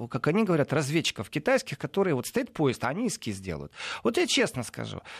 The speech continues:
э, я понимаю, что можно обвинить кого угодно в промышленном шпионаже, но внешний эск-, эскиз поезда, э,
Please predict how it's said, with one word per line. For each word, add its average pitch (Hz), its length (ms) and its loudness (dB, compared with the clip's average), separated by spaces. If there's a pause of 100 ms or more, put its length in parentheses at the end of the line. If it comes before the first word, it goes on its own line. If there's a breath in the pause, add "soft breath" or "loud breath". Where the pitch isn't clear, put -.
(240 loud breath)
э, 135 400 4
я 202 100 4
понимаю, 294 400 2
что - 160 0
можно 185 220 4
обвинить 180 240 2
кого 180 200 4
угодно 170 300 4
в - 60 0
промышленном 160 400 2
шпионаже, 214 720 2
но 180 560 4
внешний 160 800 2
эск-, - 380 0
эскиз - 540 0
поезда, 160 760 2
э, 120 300 -6